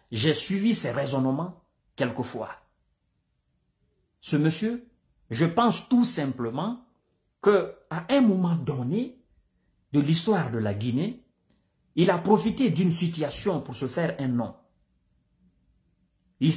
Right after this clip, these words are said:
il a profité d'une situation pour se bâtir, ok, une position là.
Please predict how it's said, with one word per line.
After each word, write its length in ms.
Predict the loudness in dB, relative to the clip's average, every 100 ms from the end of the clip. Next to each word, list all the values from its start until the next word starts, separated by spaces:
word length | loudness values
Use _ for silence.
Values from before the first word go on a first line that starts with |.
| 0
il 100 | 2
a 80 | 2
profité 460 | 2 -2 -2 -2 0
d'une 180 | 0 -2
situation 760 | -4 -6 -6 -6 -4 -4 -4 -6 -20 -20 -4
pour 100 | -2
se 120 | 0
bâtir, 680 | 2 0 0 2 2 2 -4 -12 _ _ -8
ok, 240 | -8 -2 -2 -2 -6 _ 4
une 260 | 4 4
position 720 | 4 4 4 2 0 -2 -2 -8
là. 160 | -10